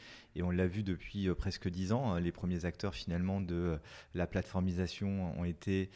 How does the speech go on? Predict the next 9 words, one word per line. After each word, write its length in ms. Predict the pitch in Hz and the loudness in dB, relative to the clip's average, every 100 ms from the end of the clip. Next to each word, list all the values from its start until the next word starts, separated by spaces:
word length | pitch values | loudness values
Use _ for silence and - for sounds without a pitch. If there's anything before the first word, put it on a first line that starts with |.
| - - | -16 -4
Uber, 320 | 104 95 98 92 | 0 4 6 6
Deliveroo 560 | 95 90 95 92 107 107 | 2 4 4 4 2 2
sur 160 | - | 0
des 80 | 85 | -2
populations 760 | - 85 87 92 - - 101 101 | 0 -4 0 0 0 0 2 2
de, 380 | 87 82 80 | 0 -2 -2
de 140 | 78 80 | -2 -4
chauffeurs, 580 | - 92 - 101 98 95 | -4 -6 0 2 2 2
livreurs. 560 | 92 87 110 156 95 | 0 2 4 6 4